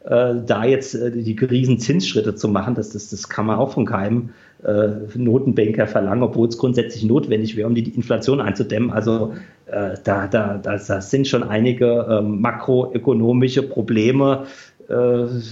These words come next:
die Party, die ging jetzt lange, aber, äh, sie neigt sich doch dem Ende zu jetzt, ne? Und das werden natürlich schon jetzt, äh,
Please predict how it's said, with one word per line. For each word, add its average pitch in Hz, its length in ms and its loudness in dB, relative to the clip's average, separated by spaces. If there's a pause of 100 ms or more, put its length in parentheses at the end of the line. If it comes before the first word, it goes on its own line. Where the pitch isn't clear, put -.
(180)
die 123 300 -2
Party, 113 380 0
die 123 140 0
ging 123 180 2
jetzt 143 300 -2 (220)
lange, 120 400 2
aber, 123 720 0
äh, 117 40 -6
sie 120 200 0
neigt 110 300 2
sich 131 160 -2
doch 113 160 0
dem 127 460 -2
Ende 92 320 0
zu 90 240 -8
jetzt, - 260 -16
ne? 107 200 -2 (200)
Und 110 140 2
das 110 180 0
werden 110 180 2
natürlich 117 340 0
schon 123 280 0
jetzt, 120 380 -4
äh, 110 240 2